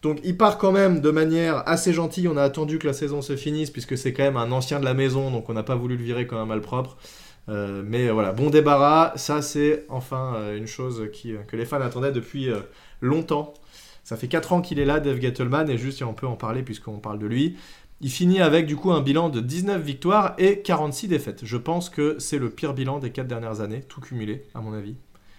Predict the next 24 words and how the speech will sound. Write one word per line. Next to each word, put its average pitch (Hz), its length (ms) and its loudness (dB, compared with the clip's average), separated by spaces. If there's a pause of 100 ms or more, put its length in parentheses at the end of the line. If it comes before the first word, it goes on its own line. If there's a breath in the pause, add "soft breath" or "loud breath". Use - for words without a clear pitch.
(180 soft breath)
Faudrait 110 200 -6
voir, 117 340 -4
euh, 101 380 -8
les 104 140 -6
Jets 123 360 -6
ou 107 100 -6
les 101 140 -6
Jaguars, 117 420 -4
mais 113 80 -6
on 104 120 -8
doit 107 180 -6
pas 135 100 0
être 127 140 -4
loin. 143 300 0 (540 loud breath)
Euh, 107 220 -4
alors 151 260 4
que 143 120 2
Joe 160 180 6
Judge, 156 420 4
qui 175 260 0
lui 175 180 4
de 151 100 4
son 147 200 -2
côté 156 500 4